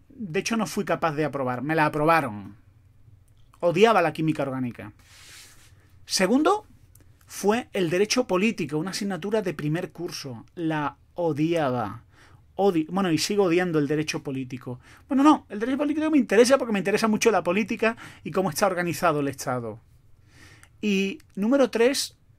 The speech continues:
el tema del teórico, la parte de las pruebas teóricas del carnet de conducir, les he cogi-, le cogí bastante, bastante manía. Mira, yo me he apuntado en total, antes de, de la autoescuela con la que he conseguido mi querida L,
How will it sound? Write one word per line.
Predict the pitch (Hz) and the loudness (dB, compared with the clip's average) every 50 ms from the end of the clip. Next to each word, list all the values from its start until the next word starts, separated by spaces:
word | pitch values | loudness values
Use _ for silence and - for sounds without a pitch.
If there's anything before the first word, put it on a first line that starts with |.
| _ _ _ _ _ _ - - _ _ _ _ - - - - _ _ _ _ _ _ _ _ _ _ _ _ _ - - _ _ _ | _ _ _ _ _ _ -20 -20 _ _ _ _ -20 -20 -20 -20 _ _ _ _ _ _ _ _ _ _ _ _ _ -20 -20 _ _ _
el | - 170 160 156 156 147 135 131 | 0 4 6 6 6 4 2 0
tema | 190 190 196 202 | -2 0 0 2
del | 208 196 180 151 | 2 0 0 -2
teórico, | - - 160 156 156 165 175 160 147 - 147 139 | -2 0 2 4 4 4 4 2 2 0 -2 -4
la | 131 131 127 131 | -4 -4 -4 -4
parte | 156 170 180 - - 208 | -4 -4 -4 -2 0 0
de | 202 190 | 0 0
las | 156 - - | -2 -6 -4
pruebas | - 170 170 185 190 - | -4 -2 -2 -2 -2 -4
teóricas | - - 156 160 175 175 - 190 175 | -4 -4 -2 -2 -2 -2 -4 -4 -4
del | 170 143 | -4 -4
carnet | 131 147 139 147 151 165 | -4 -2 -2 -2 -2 -2
de | 156 | -2
conducir, | 151 139 139 131 127 - 180 202 220 240 - - - - - - - - _ _ - | -4 -6 -6 -8 -6 -6 -4 -4 -6 -6 -10 -18 -20 -20 -20 -20 -20 -20 _ _ -6
les | 143 147 147 - 175 | -4 -4 -4 -4 -6
he | 170 | -6
cogi-, | 165 165 - - 185 185 180 | -6 -6 -6 -6 -6 -2 0
le | 165 156 151 147 | 0 0 0 0
cogí | 156 147 - 202 208 | -2 -6 -6 -6 -8
bastante, | 185 165 156 131 - - - - - 190 185 202 208 196 - 226 214 214 | -4 -2 -2 -2 0 -2 -8 -4 -2 -2 0 0 -2 -2 0 0 -2 0
bastante | 165 127 127 127 - - - - 175 175 180 156 185 156 | -2 -4 -6 -6 -8 -8 -6 -6 -6 -6 -6 -6 -6 -6
manía. | 139 127 131 135 131 123 107 107 104 _ _ _ - - - - - - - - - - | -4 -2 -2 -2 -2 -2 -4 -8 -12 _ _ _ -20 -20 -20 -20 -20 -20 -20 -20 -14 -4
Mira, | 160 196 208 | -2 0 0
yo | 165 202 247 | 2 2 2
me | 262 277 | 4 6
he | |
apuntado | 269 262 262 240 220 214 208 - 226 247 254 262 277 294 302 - | 4 4 4 2 0 0 2 2 2 2 2 2 0 -2 -4 -6
en | - 208 180 175 160 | -4 -4 -4 -4 -2
total, | 151 180 170 156 208 214 240 277 311 359 370 359 - _ _ - - - - _ _ _ _ _ _ _ _ _ _ | -2 -2 0 0 2 2 2 2 2 0 0 -4 -8 _ _ -20 -20 -20 -20 _ _ _ _ _ _ _ _ _ _
antes | - 208 233 220 285 240 | -2 -2 0 0 0 2
de, | 233 247 220 214 214 202 | 6 6 8 8 6 4
de | 185 156 180 | 2 0 2
la | 180 175 | 4 4
autoescuela | 170 - 165 151 - 190 208 214 202 | 4 2 0 -2 0 0 0 0 0
con | 202 185 165 | 0 0 2
la | 165 160 151 147 - | 2 2 2 2 0
que | - 160 160 165 | -2 -2 -2 -2
he | 170 | -2
conseguido | 156 180 160 - - 160 165 165 175 165 | -4 -6 -6 -4 -2 -2 0 0 0 0
mi | 160 151 143 | 0 0 0
querida | 135 - 151 156 170 165 156 147 | 0 -2 -2 -2 -2 -2 -2 0
L, | 151 160 180 214 277 311 | 0 0 -2 -2 -4 -6